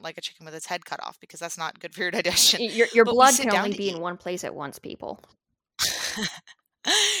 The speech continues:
Speaker 1: So we sit down to eat, we sleep at night, right? He gives to his beloved rest, and then he gives us the Sabbath. So God is interested in our rest. And it, it's, it's rest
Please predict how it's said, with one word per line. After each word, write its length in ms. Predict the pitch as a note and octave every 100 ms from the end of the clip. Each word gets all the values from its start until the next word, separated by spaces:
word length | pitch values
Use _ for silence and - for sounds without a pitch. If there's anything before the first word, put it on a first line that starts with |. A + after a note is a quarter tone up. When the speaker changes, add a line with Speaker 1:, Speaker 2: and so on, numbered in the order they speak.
| C4+
Speaker 1:
So 140 | B3+
we 80 | A#3
sit 300 | - C#4 F#3+
down 220 | F#3 G#3+
to 120 | G#3 -
eat, 180 | D#3 -
we 240 | F3 E3 -
sleep 540 | - - E3+ G#3 G#3 -
at 160 | F3 -
night, 320 | D#3+ E3+ D#3
right? 220 | D#3+ D#3
He 80 | E3
gives 240 | D#3 D#3+ D3+
to 80 | F3
his 160 | E3 -
beloved 400 | D#3 D3 D3+ D3+
rest, 320 | D3 D3+ -
and 140 | F#3
then 100 | F3+
he 140 | F#3 G3
gives 260 | E3+ D#3
us 400 | D#3+ D3+ D3 - - _ _ _ _ _ _
the 120 | D#3
Sabbath. 600 | - - C#3+ - - - - -
So 400 | - - F3 E3+ -
God 300 | - G3 G#3+
is 200 | F3 - _ -
interested 800 | F3 E3+ F3+ - - B2+ - - _ -
in 100 | E3
our 180 | C#3+ D3
rest. 400 | C#3+ - - - - - B3
And 420 | C#4+ D4 A#3+ - _ _ _ _ _ _ _ _
it, 160 | - - _ _ _ _ -
it's, 300 | A3 - -
it's 220 | G#3+ -
rest 680 | F#3+ F3 A#3+ D#4 G3+ - -